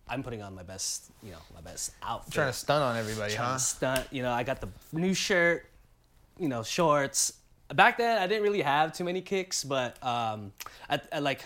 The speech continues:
Speaker 1: around middle school, my parents were starting to, like, get me, okay, not just birthday, you know, he, he does need a new pair for the school year, so, like, I started getting some cool, some cool kicks, like, around
Speaker 2: That's pretty
Speaker 1: sixth, seventh
Speaker 2: sick.
Speaker 1: grade.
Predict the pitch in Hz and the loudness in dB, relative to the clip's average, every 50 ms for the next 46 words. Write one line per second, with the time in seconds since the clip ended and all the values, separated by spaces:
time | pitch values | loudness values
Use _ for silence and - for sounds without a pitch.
0 | - 180 196 226 247 214 170 160 160 175 165 - - 180 180 185 185 165 123 - | -4 0 2 2 2 2 2 0 0 0 -2 -4 -2 -2 -2 -2 -2 -4 -6 -6
1 | - 120 117 113 120 - 127 117 - - 107 107 110 110 107 104 101 98 95 - | -6 -8 -8 -8 -8 -8 -8 -8 -8 -8 -10 -8 -8 -8 -8 -8 -8 -10 -10 -12
2 | - 101 104 107 104 104 98 95 95 - 135 117 - 107 101 98 98 - - - | -14 -14 -14 -12 -12 -10 -10 -12 -12 -10 -10 -10 -8 -8 -10 -10 -12 -14 -18 -20
3 | - - _ _ - 160 151 - 143 117 117 117 113 107 104 - - 113 110 107 | -20 -20 _ _ -6 -6 -4 -4 -6 -6 -6 -6 -8 -8 -8 -8 -8 -8 -8 -6
4 | 104 104 107 107 104 104 104 107 123 147 - - _ - _ - 175 185 170 170 | -6 -8 -8 -8 -8 -8 -8 -8 -8 -10 -12 -14 _ -20 _ -8 -2 0 0 0
5 | 147 143 143 135 127 117 120 120 117 - 127 113 113 113 113 110 110 - 107 104 | 0 0 -2 -2 -2 -4 -6 -6 -6 -8 -6 -6 -4 -4 -4 -6 -8 -10 -12 -12
6 | 104 98 101 95 - - 135 135 - - - 170 170 165 160 147 143 143 143 139 | -12 -12 -12 -12 -12 -10 -6 -4 -4 -2 0 0 0 0 0 0 0 -2 -2 -2
7 | 131 131 123 - 120 113 113 110 113 113 110 - - - - - - - - - | -4 -4 -6 -4 -4 -4 -4 -4 -4 -4 -6 -8 -12 -18 -18 -12 -8 -6 -4 -2
8 | 123 117 101 110 104 101 - - 104 98 - - 120 110 104 104 101 98 95 95 | -2 -2 -4 -6 -8 -8 -10 -12 -12 -14 -12 -10 -8 -6 -6 -6 -8 -8 -10 -12
9 | 90 - _ _ - - - - - - - - 131 110 - 120 104 - - - | -14 -16 _ _ -12 -10 -10 -10 -10 -10 -8 -8 -8 -6 -6 -8 -8 -8 -10 -8
10 | - 123 151 156 - - 262 285 - - 123 120 123 160 185 - 107 101 101 101 | -6 -4 -4 -4 -4 -4 -4 -2 -2 -2 0 0 0 -2 -4 -6 -8 -8 -8 -8
11 | 104 104 | -8 -10